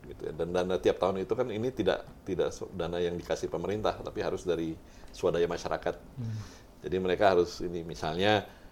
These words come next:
Speaker 1: eh, misalnya nih ya, di I P L, apa, eh, iuran masyarakat, eh, setiap bulan ada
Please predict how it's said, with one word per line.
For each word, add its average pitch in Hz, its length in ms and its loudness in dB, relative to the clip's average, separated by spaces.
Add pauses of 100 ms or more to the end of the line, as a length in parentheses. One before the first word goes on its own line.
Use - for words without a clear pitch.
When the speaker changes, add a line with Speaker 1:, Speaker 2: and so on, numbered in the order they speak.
(320)
Speaker 1:
eh, 82 480 0
misalnya 104 340 2
nih 95 160 2
ya, 101 120 2 (340)
di 82 140 -8 (100)
I 85 80 -6
P - 160 4
L, 113 400 8 (720)
apa, 104 320 -6 (480)
eh, 80 160 -6
iuran 98 320 8
masyarakat, 98 460 4 (840)
eh, 85 140 0
setiap 90 320 4
bulan 113 560 6 (320)
ada 87 400 2